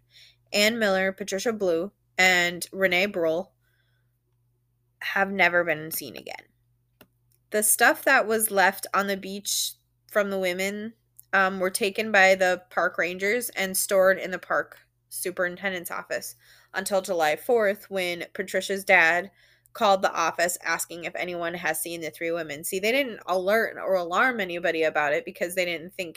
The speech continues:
anything of it. Maybe they just, "Oh, you know, they left with somebody and stayed a couple,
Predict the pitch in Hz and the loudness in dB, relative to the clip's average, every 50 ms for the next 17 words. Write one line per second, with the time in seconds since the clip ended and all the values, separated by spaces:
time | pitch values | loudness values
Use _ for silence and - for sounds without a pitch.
0 | - - 175 170 156 160 - 151 143 - - - 202 170 156 - - - 165 156 | -12 -10 -10 -10 -10 -12 -14 -16 -16 -10 -6 -6 -4 -2 -4 -4 -6 -6 -10 -8
1 | 147 156 156 151 156 165 160 160 160 160 - - - _ - - - _ _ - | -8 -6 -4 -2 -2 0 0 0 -2 -2 -4 -10 -14 _ -20 -20 -20 _ _ 0
2 | 226 240 233 226 226 220 214 214 208 202 196 196 190 185 185 185 185 185 180 190 | 2 2 4 2 2 0 0 -2 0 0 0 0 0 0 0 0 -2 -2 0 0
3 | 180 185 - - - - _ _ _ _ _ _ - 190 190 - - 196 185 180 | 0 0 0 -8 -16 -18 _ _ _ _ _ _ -10 -10 -8 -6 -4 -4 -4 -4
4 | 180 180 180 180 175 165 160 160 - - - 127 151 165 165 - - - - 175 | -4 -6 -4 -4 -4 -6 -6 -8 -8 -4 0 2 2 2 0 -2 -6 -6 -6 -8
5 | 156 - 147 147 | -6 -6 -8 -10